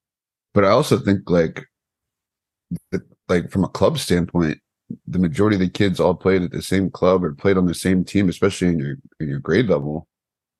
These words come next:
And, like, you had those relationships with the families too. So it'd be like, "Hey, like, Dan's mom, you know, anytime I need a ride, will pick me up and take me to practice. So she has no problem picking me up to captain's practice. And my mom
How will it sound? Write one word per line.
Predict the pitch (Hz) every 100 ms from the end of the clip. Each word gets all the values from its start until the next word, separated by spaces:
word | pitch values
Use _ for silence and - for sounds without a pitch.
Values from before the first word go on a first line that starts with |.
| _ _ _ _ _ _
And, | 98 98
like, | 92 95
you |
had | 110
those | 95 90
relationships | 92 98 90 95 92 -
with | 92
the | -
families | 98 127 82 -
too. | 147 151
So | - 80
it'd | 76 80
be | 78
like, | 80 80
"Hey, | 107 104 85
like, | 80 71 - _ _ _ _ - _ _ _ _ _ _ _ _ _ 95
Dan's | 107 110 110 92
mom, | 98 98 95 85 -
you | 85
know, | 90 85 -
anytime | 101 98 107 98
I |
need | 95
a | 82
ride, | 98 95
will |
pick | 80 101
me | 85 87
up | -
and | 76
take | -
me | 87
to | 80
practice. | 90 95 - 78
So | -
she | - 92
has | 92
no | 85
problem | 92 90 85
picking | 92 87 90
me |
up | 90
to | -
captain's | - 98 - -
practice. | - 80 - 82 -
And | 80
my | 95
mom | 85 85 85